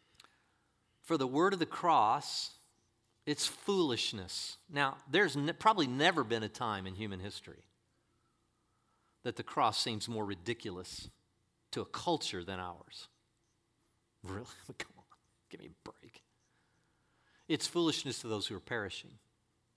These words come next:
but to us who are being saved, it's the very power of God.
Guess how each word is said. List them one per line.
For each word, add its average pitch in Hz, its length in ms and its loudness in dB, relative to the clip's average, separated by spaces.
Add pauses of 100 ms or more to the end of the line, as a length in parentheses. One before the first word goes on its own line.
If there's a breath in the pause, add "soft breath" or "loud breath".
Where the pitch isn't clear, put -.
(1000)
but 117 180 -4
to 135 100 0
us 123 180 0
who 139 80 -2
are 117 60 -2
being 104 240 -2
saved, 101 640 -4 (840)
it's - 220 -2
the 104 100 -10
very 104 280 0
power 92 640 -4 (720)
of 90 120 -12
God. - 380 -8